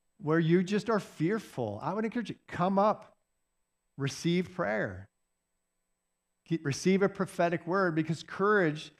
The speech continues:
is one of the things that we receive when we are prophesied over. And then lastly, we should want to receive prophetic ministry because we will be comforted. It says,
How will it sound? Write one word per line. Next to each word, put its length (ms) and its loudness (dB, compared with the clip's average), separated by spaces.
is 180 -2
one 220 4
of 100 4
the 60 -2
things 440 -2
that 280 0
we 280 0
receive 800 -2
when 220 -4
we 260 -2
are 120 -4
prophesied 640 -10
over. 300 -14
And 80 2
then 120 6
lastly, 640 2
we 120 -4
should 180 -4
want 180 0
to 80 -6
receive 300 -2
prophetic 360 -4
ministry 440 -6
because 400 -6
we 140 -4
will 120 -6
be 100 -4
comforted. 760 -10
It 80 -20
says, 220 -10